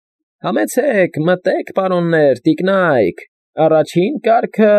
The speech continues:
տասը սու, երկրորդ կարգը հինգ սու"։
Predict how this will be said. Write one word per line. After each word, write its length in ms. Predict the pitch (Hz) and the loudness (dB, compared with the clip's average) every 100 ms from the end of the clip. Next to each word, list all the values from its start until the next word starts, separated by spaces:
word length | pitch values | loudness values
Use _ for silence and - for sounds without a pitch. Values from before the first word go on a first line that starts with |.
| 202 | 0
տասը 420 | - - 196 - 170 | -2 -2 -2 0 -2
սու, 340 | - 170 233 285 - _ | 2 0 2 -2 -4 _
երկրորդ 680 | 202 190 156 160 180 226 - | 0 0 2 0 0 -2 -4
կարգը 540 | 349 302 - 262 269 226 - _ | -2 -2 -2 -2 0 0 -4 _
հինգ 340 | 254 359 180 | 0 0 -2
սու"։ 320 | - 185 143 | 0 2 4